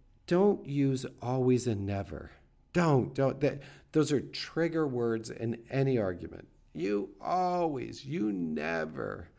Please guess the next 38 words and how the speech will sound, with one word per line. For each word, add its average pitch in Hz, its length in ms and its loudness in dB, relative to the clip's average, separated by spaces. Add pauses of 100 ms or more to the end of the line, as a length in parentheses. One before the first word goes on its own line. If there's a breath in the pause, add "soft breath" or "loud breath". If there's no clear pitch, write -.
(400 soft breath)
Just 220 300 -2 (120)
avoid 107 680 0
it. - 220 -12
Just - 460 -4 (440 soft breath)
when 143 180 4
you 139 100 4
hear 190 280 4
it - 140 -2
coming, 156 440 0
bite 151 360 0
your 147 120 -2
tongue 131 460 0
and 113 200 0
let 127 160 -4
the 107 80 -4 (220)
blood 123 360 0
drip - 380 -2
from 117 140 -2
the 110 80 -2
corner 107 340 -2
of 104 140 -4
your 104 80 -4
mouth. 90 340 -4
You'll 110 100 -2
be 117 160 0
much 143 440 0
better 120 260 0
off. - 320 -12 (640 soft breath)
Statements 202 460 4
like, 220 180 -4
"You 143 240 -2
always 113 420 2
do 104 140 -4
this," - 300 -8
"You 143 100 6
never 139 420 4
do 101 200 -4
that," - 320 -10